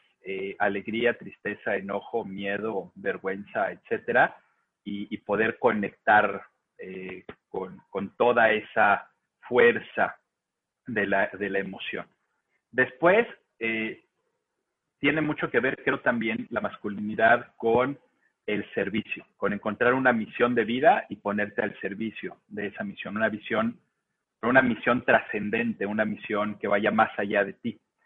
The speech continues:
Y la tercera creo que tiene que ver con la integridad, con esa famosa palabra, ¿no? Con "mi palabra es oro", con el poder, eh, a-, hay una frase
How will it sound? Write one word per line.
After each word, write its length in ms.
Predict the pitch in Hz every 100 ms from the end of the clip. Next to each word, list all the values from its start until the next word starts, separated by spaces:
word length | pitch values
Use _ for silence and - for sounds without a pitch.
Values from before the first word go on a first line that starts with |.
| _ _ _
Y 60 | 147
la 80 |
tercera 420 | 151 156 180 180 -
creo 140 | 170
que 80 | 151
tiene 180 | 156 143
que 100 | 131
ver 140 | 131
con 140 | 131
la 60 | 113
integridad, 560 | 101 98 95 104 104 -
con 120 | 120
esa 160 | - 123
famosa 440 | 110 107 - -
palabra, 580 | 98 101 107 104 98 - - _ 101
¿no? 320 | 113 139 -
Con 260 | 104 98
"mi 80 | 104
palabra 460 | 98 107 113 113 117
es 160 | -
oro", 300 | 113 107 98 _ _ - _ _
con 560 | 117 107 104 107 107 107
el 260 | 107 101 -
poder, 880 | 107 104 110 113 117 117 120 120 -
eh, 640 | - 104 101 101 101 101 - - _ _ _ _ _ _
a-, 120 | 101 -
hay 180 | 123 139
una 360 | 143 127 110 - - _ - -
frase 720 | 123 127 127 - 135 127